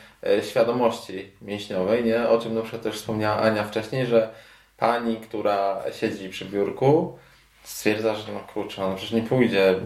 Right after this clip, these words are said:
dźwigać sztangi, albo wyciskać na maszynie, albo robić czegokolwiek, nie? No ale ona może nie ma świadomości, że jeśli na przykład złamie sobie kiedyś nogę, albo będzie miała operację, to ona nie będzie miała siły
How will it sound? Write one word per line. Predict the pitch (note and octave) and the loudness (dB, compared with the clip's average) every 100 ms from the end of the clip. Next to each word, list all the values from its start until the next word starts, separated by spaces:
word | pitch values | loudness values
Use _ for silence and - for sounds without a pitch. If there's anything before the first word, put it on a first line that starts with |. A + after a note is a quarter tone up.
| - | -8
dźwigać | - F#2 F#2 F#2+ | -8 -4 -2 -2
sztangi, | - A#2 F#2 E2 D#2 _ E2+ | 2 2 2 -4 -12 _ -10
albo | F2 F#2 | -8 -6
wyciskać | F#2 - - F#2 | -8 -6 -4 -2
na | G2 | 0
maszynie, | F#2+ - A2+ F#2 E2 | -2 0 0 0 -4
albo | E2 E2+ F#2 | -6 2 2
robić | F#2 F#2 | 2 -2
czegokolwiek, | - F#2+ F#2+ A2 F#2 D#2 - - - | -8 -8 0 2 2 -2 -10 -20 -12
nie? | E2+ F2+ - - - - - - | -10 -10 -12 -20 -20 -20 -20 -8
No | G#2 | 2
ale | G#2 A2 A2+ | 4 6 6
ona | A#2 A#2 A#2+ A2 - - - - _ - - - - | 4 -2 -6 -8 -12 -20 -20 -20 _ -20 -20 -14 -2
może | A#2 A#2 A#2+ B2 | 4 4 4 2
nie | B2+ | 2
ma | A#2 | 2
świadomości, | - A2+ A2+ A2 A2 - G#2+ | 2 2 2 2 -2 -4 -6
że | G#2+ G#2 | 2 2
jeśli | G2+ G#2+ | 2 -6
na | G#2 | -6
przykład | - - F#2+ F#2+ - - - _ - | -6 2 2 2 -10 -20 -20 _ -2
złamie | G2 G#3 | 0 0
sobie | - G2+ A2 | -2 -8 -6
kiedyś | A2 G#2+ | -6 -4
nogę, | A#2+ A2 F#2 - - _ _ - - - | 2 2 2 -6 -10 _ _ -20 -12 -2
albo | F#2+ F#2 F#2+ | 0 2 0
będzie | F#2+ G2+ | 0 0
miała | G2 G#2 | 0 0
operację, | G#2 A#2 A2 - - F#2+ - | 2 4 4 0 -12 -12 -10
to | G#2 G2+ | -8 -8
ona | G#2 G#2+ | -6 -6
nie | A2+ | -2
będzie | A#2 A2+ | -2 -2
miała | A#2 A#2+ A#2+ | -2 -2 -4
siły | - A#2+ A#2+ C3 | -4 0 2 2